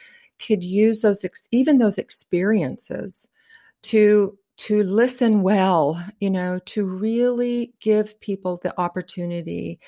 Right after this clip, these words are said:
to find their own space for grace so that they could hear, uh, the Spirit within them telling them a different story, you know, a redemption story,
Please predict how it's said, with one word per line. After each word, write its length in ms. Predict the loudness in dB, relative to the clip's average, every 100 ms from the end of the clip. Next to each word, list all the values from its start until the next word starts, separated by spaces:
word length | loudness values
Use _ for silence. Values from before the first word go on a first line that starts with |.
| -20 -20 -20 -10
to 120 | -8
find 680 | -8 -2 2 2 4 2 0
their 300 | -2 -2 0 0
own 260 | 0 0
space 500 | -2 -4 -4 -4 -4
for 120 | -6
grace 600 | -8 -8 -6 -6 -4 -4 -4
so 260 | -4 0 0
that 300 | 0 -2 0
they 240 | 4 6
could 180 | 4 0
hear, 540 | -2 -6 -6 -8 -10 -16 _ -20 -20 -20 _ -4
uh, 160 | -4
the 140 | -2 -2
Spirit 420 | -2 0 0 2
within 320 | 0 -2 -6
them 180 | -4 -6
telling 720 | -8 -8 -6 -6 -6 -8 -12
them 400 | -10 -2 0 0 -2
a 80 | -6
different 380 | -6 -6 -4
story, 720 | -2 -2 -4 -4 -4 -6 -8 -4
you 80 | -2
know, 220 | -2 0
a 80 | 0
redemption 840 | 0 -2 2 2 4 0 -2 -2
story, 680 | 2 2 2 -4 -4 -6 -10